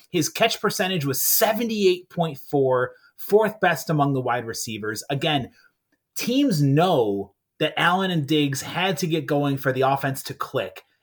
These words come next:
And despite knowing that he was the number one option Diggs was unguardable last year. And you know what?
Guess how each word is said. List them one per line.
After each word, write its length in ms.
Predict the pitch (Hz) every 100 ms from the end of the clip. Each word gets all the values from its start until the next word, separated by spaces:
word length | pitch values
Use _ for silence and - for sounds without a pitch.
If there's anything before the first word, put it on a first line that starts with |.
| _
And 240 | 180 190 180
despite 560 | 202 - - 226 254
knowing 340 | 165 165 175 156
that 140 | 139
he 220 | - 185
was 280 | 190 170 147
the 140 | 135 120
number 420 | 127 156 185 196
one 260 | 160 165 160
option 560 | 131 147 - 113 104 98 _ - 127
Diggs 380 | 165 180 151
was 200 | 143 127 -
unguardable 1200 | 160 165 180 190 - _ 135 127 131 139 123 127 107
last 420 | 104 101 - -
year. 140 | 113
And 200 | 127 139
you 80 | 151
know 120 | 180
what? 380 | 202 202 214 -